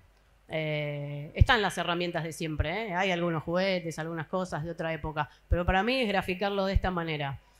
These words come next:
Eh, hay niños aprendiendo con tecnología, sin miedo. Vas a una colonia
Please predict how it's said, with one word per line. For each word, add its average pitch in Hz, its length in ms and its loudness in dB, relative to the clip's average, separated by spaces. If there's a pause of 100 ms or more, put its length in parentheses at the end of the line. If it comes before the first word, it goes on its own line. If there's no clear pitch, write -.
(120)
Eh, 156 240 -6
hay 180 180 -2
niños 226 520 -4
aprendiendo 180 680 0
con 165 160 -4
tecnología, 165 680 -4
sin 180 260 -6
miedo. 226 460 0 (320)
Vas 185 200 0
a 190 60 0
una 175 160 0
colonia 196 680 0